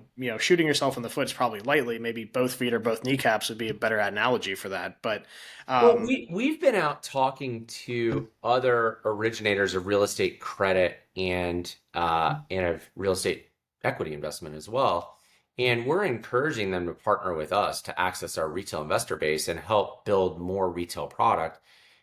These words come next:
Speaker 2: And a lot of them are afraid of the retail investor, don't, or think it's too expensive or too slow. And we can show them, and we're starting to show, we, we announced a partnership program in our first two partners last month. We're starting to show how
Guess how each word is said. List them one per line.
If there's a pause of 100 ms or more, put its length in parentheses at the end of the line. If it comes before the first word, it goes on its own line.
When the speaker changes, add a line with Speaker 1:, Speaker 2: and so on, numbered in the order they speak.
(100)
Speaker 2:
And
a
lot
of
them
are
afraid
of
the
retail
investor,
don't,
or
think
it's
too
expensive
or
too
slow. (300)
And
we
can
show
them, (200)
and
we're
starting
to
show, (280)
we,
we
announced
a
partnership
program
in
our
first
two
partners
last
month. (440)
We're
starting
to
show (460)
how